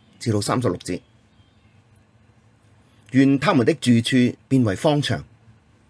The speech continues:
願他們的帳棚無人居住。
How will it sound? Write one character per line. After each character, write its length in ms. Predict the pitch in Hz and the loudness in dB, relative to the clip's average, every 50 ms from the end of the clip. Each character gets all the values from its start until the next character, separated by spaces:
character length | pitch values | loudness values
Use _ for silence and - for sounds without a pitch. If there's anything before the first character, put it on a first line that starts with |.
| _ _ _ _ _ _ _ _ _ | _ _ _ _ _ _ _ _ _
願 320 | - 113 113 110 117 113 113 | -4 -2 0 0 0 -2 -4
他 160 | - - 165 | -2 0 0
們 140 | 123 104 104 | 0 2 2
的 100 | 147 147 - _ | 0 -2 -2 _
帳 280 | - - 123 107 110 | 0 0 2 2 0
棚 260 | 107 104 90 85 82 90 - _ 95 | -4 -8 -10 -12 -14 -16 -18 _ -10
無 160 | 95 90 87 | -10 -8 -8
人 160 | 90 87 87 | -8 -10 -4
居 220 | - 139 127 123 120 | 0 2 2 2 2
住。 240 | - - 85 82 | -2 -6 -10 -10